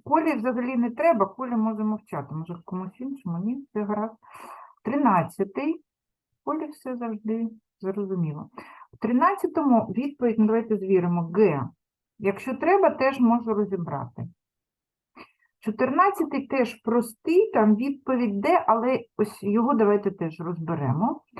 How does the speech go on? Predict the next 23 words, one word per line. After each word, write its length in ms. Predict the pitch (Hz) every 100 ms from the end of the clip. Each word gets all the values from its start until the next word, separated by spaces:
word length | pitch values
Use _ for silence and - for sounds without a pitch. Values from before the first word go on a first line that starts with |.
| - - - - _
Я 320 | 175 277 381
би 100 | 302
тут 360 | - 302 311 -
запропонувала 920 | 202 208 196 214 208 214 208 254 269 226
вам 340 | 208 233 220
ось 200 | 214 196
що 240 | - - 156
згадати, 640 | 160 160 131 - - 120
що 520 | - - 220 196 -
корінь 560 | - 240 208 185 156 123 -
n-ного 500 | 202 180 170 170 170
степеня, 680 | - 330 403 214 147 120 -
корінь 320 | 196 196 165
сьомого 440 | 127 - 170 143 160
степеня — 480 | - 294 277 196 -
це 120 | - 269
дробовий 580 | 202 196 180 226 220
показник, 640 | 214 196 202 196 175 156 -
тобто 240 | 185 - 190
це 160 | -
показник 560 | 233 214 220 208 294 -
одна 260 | 180 202 220
сьома. 440 | - - -